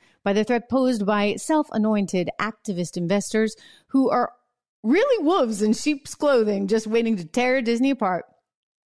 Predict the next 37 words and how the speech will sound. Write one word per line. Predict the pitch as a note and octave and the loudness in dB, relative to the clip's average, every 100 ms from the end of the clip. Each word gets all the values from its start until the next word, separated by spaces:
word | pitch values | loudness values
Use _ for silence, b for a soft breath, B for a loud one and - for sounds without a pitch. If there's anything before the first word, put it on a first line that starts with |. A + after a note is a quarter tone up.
| _ - | _ -4
if | A#3+ | 0
they | A3+ | 0
can | A3+ G#3+ | 0 -2
trick | G#3 | -4
shareholders | - G3+ F3+ F#3+ D#3+ D#3 B B B | -2 -2 0 -2 -4 -6 B B B
into | C#4 C#4 C4 | 0 4 4
opening | - F#3+ E3+ F3 | 2 0 0 0
the | E3+ | 2
door | D#3+ D#3+ D#3 | 2 2 0
for | E3 | 0
them." | D3+ C#3+ b b b | -2 -2 b b b
Hey, | G#3 | 0
listen, | F#3 E3+ D#3 | 0 0 -2
guys, | D#3 D3+ | -2 0
you | |
know | F#3 | 0
what? | F#3 | 0
I'll | F#3 | -2
just | E3 D#3+ | -2 -2
tell | E3 | 0
you | D#3 | 2
this. | D#3 D#3+ - _ _ _ _ _ - | 2 -2 -4 _ _ _ _ _ -6
Nelson | A#3 G3 E3+ | -4 -4 -6
wants | E3 | -8
to | E3 | -8
make | D3+ E3 | -8 -4
money. | D#3 D3+ C#3+ _ _ _ _ | -2 -2 -4 _ _ _ _
Shareholders | - C#4 A#3 G3+ F#3 | -2 0 0 0 -4
want | F3+ | -6
to | F3 | -8
make | E3+ D#3+ | -10 -8
money. | D#3+ D3+ | -8 -4
Everybody | C#4+ F#4+ F#4+ | 0 0 2
wants | F4+ E4+ C#4+ | 2 0 0
to | |
make | D4 B3 | 0 0
money. | A3+ E3 | -2 -4